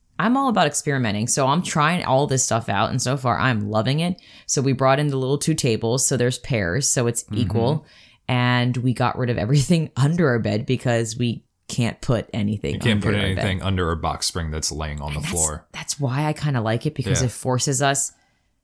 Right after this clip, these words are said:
Speaker 1: We had to either get rid of it or
Speaker 2: Mm-hmm.
Speaker 1: find a new home for it and just be creative with what we have. But I love that it forced us to go through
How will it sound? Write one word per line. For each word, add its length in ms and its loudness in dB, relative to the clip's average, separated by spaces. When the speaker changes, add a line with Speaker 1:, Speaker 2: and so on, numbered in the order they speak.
Speaker 1:
We 160 2
had 260 2
to 100 -4
either 220 0
get 220 -2
rid 160 0
of 120 0
it 140 0
or 140 4
Speaker 2:
Mm-hmm. 100 0
Speaker 1:
find 220 2
a 20 2
new 140 2
home 240 2
for 340 2
it 140 0
and 240 0
just 180 -2
be 80 -4
creative 540 0
with 180 -2
what 160 -2
we 120 0
have. 420 -2
But 160 0
I 100 0
love 360 0
that 140 2
it 120 -2
forced 340 -2
us 180 -2
to 80 -4
go 180 -2
through 420 -4